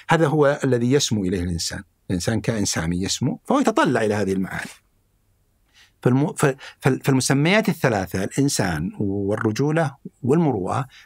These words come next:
تقريبًا تتحدث عن الكائن ذو الأخلاق، ويتفاوت في تمسكه بالأخلاق بين إنسانية أو رجولة أو مروءة.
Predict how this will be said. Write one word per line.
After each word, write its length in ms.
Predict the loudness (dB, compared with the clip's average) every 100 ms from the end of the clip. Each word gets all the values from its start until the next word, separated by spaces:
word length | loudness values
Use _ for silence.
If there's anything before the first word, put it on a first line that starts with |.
| _
تقريبًا 680 | -4 2 4 4 4 2 0 -6 _ -4
تتحدث 560 | 0 2 2 2 2
عن 240 | 2 4 2
الكائن 580 | 0 2 2 2 2
ذو 80 | 2
الأخلاق، 460 | 2 0 -2 -2 -8 -12 _ _ _ -2
ويتفاوت 800 | 0 2 2 4 4 2 -4 -16 _ _
في 80 | -2
تمسكه 500 | 0 0 0 -2 -2
بالأخلاق 420 | -2 -2 -4 -2
بين 240 | 0 0 0
إنسانية 460 | -2 0 0 0
أو 140 | -2 -2
رجولة 300 | -2 -2 -4
أو 80 |
مروءة. 380 | -6 -6 -10 -12